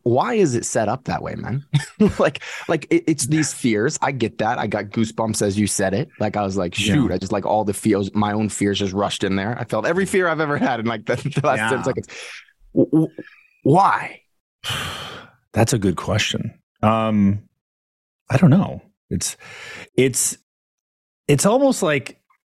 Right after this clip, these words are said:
Speaker 2: we've, you know, kind of some of the theories I've thought, I've, I've aligned with in life as we figure out why we're here. One of the things that always,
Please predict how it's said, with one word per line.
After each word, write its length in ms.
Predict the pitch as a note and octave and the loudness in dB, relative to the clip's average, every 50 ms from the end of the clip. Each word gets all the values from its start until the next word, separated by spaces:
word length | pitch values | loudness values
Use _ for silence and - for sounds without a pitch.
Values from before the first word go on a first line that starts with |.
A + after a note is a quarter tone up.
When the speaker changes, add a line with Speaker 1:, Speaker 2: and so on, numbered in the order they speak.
| _ _ _ _ _ _ _ _ _ - | _ _ _ _ _ _ _ _ _ 2
Speaker 2:
we've, 500 | - B2+ C3+ C3+ C3+ A#2+ G#2 A2 - - _ _ _ - | 4 6 6 6 4 2 0 -4 -8 -16 _ _ _ -2
you 120 | - C3 B2 | 2 4 4
know, 200 | G#2+ G2+ G2 F#2 | 6 4 4 2
kind 180 | - - D#3 | 2 0 0
of 80 | D3+ C3 | 0 0
some 140 | - E3+ D#3+ | 0 0 0
of 20 | |
the 80 | C#3+ A#2 | 0 0
theories 380 | - - D3 C#3+ C3 B2 A2 | 0 0 2 2 2 2 2
I've 160 | A#2+ B2+ B2+ - | 0 0 0 -2
thought, 300 | - A#2 G#2 G2+ G2+ A2+ | -2 -2 0 0 0 0
I've, 160 | A#2+ B2+ A#2+ - | -2 -2 -2 -2
I've 300 | C3 C#3 D3 C#3+ B2 B2+ | -2 0 0 0 0 0
aligned 500 | C3 A#2+ A#2 A2+ A2 G#2+ G#2+ G#2+ A2 G2 | 0 0 0 0 0 0 2 0 2 2
with 280 | F#2+ F#2 F#2 F#2+ - - | 2 2 2 0 0 0
in 100 | G2+ F#2+ | 2 2
life 340 | F#2 F2+ F2+ G2 A#2 - | 4 2 2 0 0 0
as 140 | B2 G2+ F2+ | -2 -2 0
we 80 | G#2 G2 | 0 -2
figure 340 | F#2 - - A#2 G2+ A2 G#2 | -2 0 -2 -2 0 2 0
out 140 | G2 F#2 | 2 2
why 220 | F#2 G2 F#2+ F#2+ F#2 | 0 0 0 0 0
we're 160 | F#2 F#2+ F#2 | 0 -2 -2
here. 240 | E2 G#2 F#2+ F#2+ A2 | 0 0 0 2 2
One 140 | B2 F3 G#3+ | 2 2 2
of 40 | A#3 | 0
the 80 | G3+ | 0
things 160 | - F#3 E3 C#3 | 0 0 0 0
that 60 | B2 | 2
always, 360 | A#2+ A#2+ A#2+ A#2 A#2+ G#2+ - | 2 0 0 0 -2 -2 -4